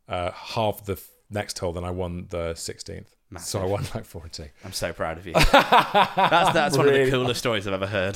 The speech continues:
Speaker 1: I'm really proud
Speaker 2: Aren't
Speaker 1: of you,
Speaker 2: you
Speaker 1: Dick.
Speaker 2: cool?
Speaker 1: I'm so glad. I'm so glad that by hook or by crook, in this podcast, in this show, we have built a place where we can come and tell these very average golf stories,
Speaker 2: Mm.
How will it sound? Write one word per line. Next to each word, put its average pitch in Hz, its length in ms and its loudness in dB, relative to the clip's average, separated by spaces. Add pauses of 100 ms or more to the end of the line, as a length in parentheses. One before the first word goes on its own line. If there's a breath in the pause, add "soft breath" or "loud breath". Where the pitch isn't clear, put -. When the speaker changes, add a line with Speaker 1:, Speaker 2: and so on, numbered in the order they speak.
Speaker 1:
I'm 107 80 -6
really 95 160 -6
proud 104 200 -6
Speaker 2:
Aren't 135 180 0
Speaker 1:
of 123 80 -2
you, 110 60 -2
Speaker 2:
you - 60 -4
Speaker 1:
Dick. - 100 -10
Speaker 2:
cool? 98 180 -2
Speaker 1:
I'm 147 120 -2
so 180 200 0
glad. 160 300 -2 (340 loud breath)
I'm 170 80 -6
so 190 220 0
glad 165 280 0
that 131 160 0 (320 loud breath)
by 139 120 4
hook 143 180 -2
or 180 60 2
by 151 160 4
crook, - 420 -4 (520 soft breath)
in 143 140 0
this 160 120 2
podcast, - 500 -4
in 120 80 -2
this 151 140 0
show, 160 220 0
we 110 160 0
have 120 220 -6
built 135 260 2
a 120 40 -12
place 117 360 -2 (300)
where 117 120 0
we 110 100 0
can 110 100 -6
come 120 160 -4
and 110 80 -4
tell 110 420 -2
these 113 200 -4
very 143 320 2
average 127 260 0
golf 135 180 2
stories, 95 480 -2
Speaker 2:
Mm. 104 260 -4